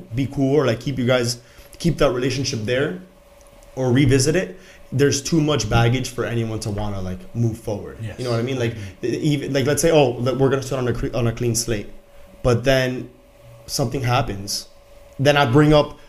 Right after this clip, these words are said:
Speaker 1: that, the
Speaker 2: Yes.
Speaker 1: fact that you were a fuck up two years ago, and it's like, "Yo, what happened to the
Speaker 2: Yeah.
Speaker 1: clean slate that we agreed
Speaker 2: Yes,
Speaker 1: on?"
Speaker 2: yes,
Speaker 1: It's too
Speaker 2: it's
Speaker 1: fresh.
Speaker 2: unfair.
Speaker 1: But I think if you're able to revisit it,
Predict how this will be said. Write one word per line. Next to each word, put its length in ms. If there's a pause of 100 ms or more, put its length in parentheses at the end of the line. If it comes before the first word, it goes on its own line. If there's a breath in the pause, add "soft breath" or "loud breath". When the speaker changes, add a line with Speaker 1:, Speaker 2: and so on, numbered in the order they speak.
(200 loud breath)
Speaker 1:
that, 320
the 80
Speaker 2:
Yes. 60
Speaker 1:
fact 180
that 80
you 140
were 120
a 80
fuck 300
up 160
two 160
years 280
ago, 260
and 100
it's 140
like, 180
"Yo, 300
what 220
happened 220
to 80
the 60
Speaker 2:
Yeah. 80
Speaker 1:
clean 160
slate 280
that 120
we 240
agreed 260
Speaker 2:
Yes, 340
Speaker 1:
on?" 60
Speaker 2:
yes, 120
Speaker 1:
It's 120
too 120
Speaker 2:
it's 120
Speaker 1:
fresh. 280
Speaker 2:
unfair. 60
Speaker 1:
But 80
I 100
think 260
if 120
you're 160
able 200
to 200
revisit 520
it, 160